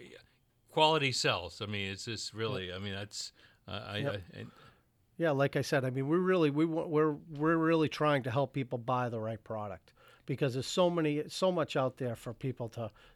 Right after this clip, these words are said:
Speaker 2: to not know. And it, it, I, I, now I go to people's houses all the time and I look at their products that are on the house. And you could have a, uh,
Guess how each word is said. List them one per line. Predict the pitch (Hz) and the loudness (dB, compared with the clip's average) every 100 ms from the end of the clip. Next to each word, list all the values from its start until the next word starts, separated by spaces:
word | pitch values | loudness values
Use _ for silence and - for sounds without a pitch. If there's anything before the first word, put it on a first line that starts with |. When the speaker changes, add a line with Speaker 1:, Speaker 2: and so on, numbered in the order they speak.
| - | -10
Speaker 2:
to | 135 | -6
not | 123 117 | -4 -6
know. | 131 117 117 | -4 -4 -4
And | 110 - - - | -4 -10 -20 -6
it, | 143 | -4
it, | 160 135 - - - | 0 -2 -6 -20 -8
I, | 139 139 - | -2 0 0
I, | 139 135 127 - - | -2 -4 -6 -18 0
now | 156 160 | 4 6
I | 151 | 6
go | 156 | 6
to | 147 | 4
people's | - 165 143 | 2 -2 0
houses | 143 139 143 131 | 0 0 0 0
all | 143 135 | 2 2
the | |
time | - 127 127 127 - - | -2 -2 -2 -4 -10 -6
and | 139 | -2
I | 123 | 0
look | 127 147 151 | 2 2 2
at | |
their | 147 131 | 0 -2
products | - 131 135 - | 0 0 0 -2
that | 139 | -4
are | 123 127 | -2 -2
on | 127 | -2
the | 120 | -4
house. | 123 120 120 117 | -4 -4 -6 -10
And | - - - | -12 -18 -6
you | 170 | -2
could | 165 156 | 0 2
have | 143 | 2
a, | 131 127 131 | 2 2 0
uh, | 123 117 | 0 -2